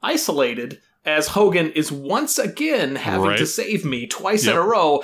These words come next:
Speaker 1: after having just dressed me down and had a good talk about teamwork,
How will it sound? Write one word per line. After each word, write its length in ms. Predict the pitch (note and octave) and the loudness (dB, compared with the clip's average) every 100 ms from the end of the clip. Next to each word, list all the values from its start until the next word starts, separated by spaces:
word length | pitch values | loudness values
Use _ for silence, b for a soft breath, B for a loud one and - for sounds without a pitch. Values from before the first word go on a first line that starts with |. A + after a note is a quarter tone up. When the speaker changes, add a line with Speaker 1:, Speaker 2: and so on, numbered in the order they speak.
| B - | B -4
Speaker 1:
after 420 | B3 D#4+ D4+ A3+ | -2 -2 0 2
having 320 | G#3 G3+ F3+ | 2 2 0
just 220 | G#3+ - | 0 -4
dressed 380 | E3+ E3+ F#3 - | -2 0 0 -2
me 140 | F3+ | -2
down 260 | F3 F#3 F3+ | 0 2 2
and 80 | D#3+ | 0
had 140 | E3 | 0
a 40 | D#3+ | 0
good 180 | F3+ | -2
talk 220 | F3 D#3 - | 0 -2 0
about 220 | D3 - | -2 0
teamwork, 520 | D#4 D4 F3 D#3+ | 0 2 2 2